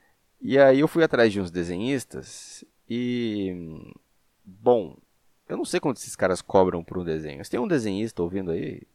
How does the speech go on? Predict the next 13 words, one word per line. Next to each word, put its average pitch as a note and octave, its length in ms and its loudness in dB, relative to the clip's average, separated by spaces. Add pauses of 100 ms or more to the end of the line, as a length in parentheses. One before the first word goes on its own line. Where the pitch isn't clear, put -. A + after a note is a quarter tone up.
(560)
quiser F#2+ 540 2 (120)
entrar E2 240 -10
em F2+ 60 -6
contato F2 480 -4
aí, C3 220 -8 (1160)
eu G#2+ 220 -10
pago C#3+ 300 -4
bem. F2 320 -4 (920)
Pago G2 500 -4 (480)
doze C3 380 0
reais G2 580 4
e F#2+ 60 -2
um, F2 340 -8